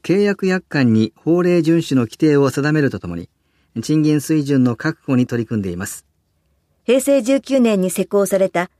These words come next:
Speaker 2: 簡易型総合評価方式や、平成二十年に施行された簡易型プロポーザル方式は五年以上経過しましたが、自己評価及び今後における課題などは？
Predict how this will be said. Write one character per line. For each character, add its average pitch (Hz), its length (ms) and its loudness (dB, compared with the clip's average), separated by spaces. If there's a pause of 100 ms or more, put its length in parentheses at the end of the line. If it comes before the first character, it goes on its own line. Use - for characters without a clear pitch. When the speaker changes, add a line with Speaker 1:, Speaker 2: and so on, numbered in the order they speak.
(240)
Speaker 2:
簡 233 180 0
易 262 120 2
型 226 440 0
総 254 240 2
合 262 180 2
評 240 240 0
価 - 80 -8
方 220 220 -4
式 175 240 -6
や、 156 160 -2 (720)
平 254 160 2
成 269 180 2
二 254 140 4
十 285 160 2
年 247 180 2
に 196 100 0
施 196 160 -2
行 208 200 0
さ 202 120 0
れ 190 100 2
た 190 220 -4 (320)
簡 220 160 0
易 247 120 4
型 214 420 0
プ 208 100 -2
ロ 262 100 2
ポ 262 160 2
ー - 20 2
ザ 247 140 0
ル 233 80 -2
方 220 200 -2
式 170 240 -4
は 160 140 -2 (340)
五 196 120 2
年 277 200 2
以 277 60 2
上 185 180 0
経 185 180 0
過 185 120 -6
し 180 120 -8
ま 180 100 -4
し - 80 -12
た 165 120 -2
が、 156 160 -4 (440)
自 185 100 -4
己 240 180 -2
評 220 160 0
価 - 180 -6 (200)
及 196 180 2
び 190 180 -2 (100)
今 233 200 0
後 247 100 2
に 233 120 2
お 220 80 -2
け 208 140 -2
る 190 100 -2
課 196 140 -2
題 226 180 2
な 214 100 0
ど 175 120 0
は？ 151 140 0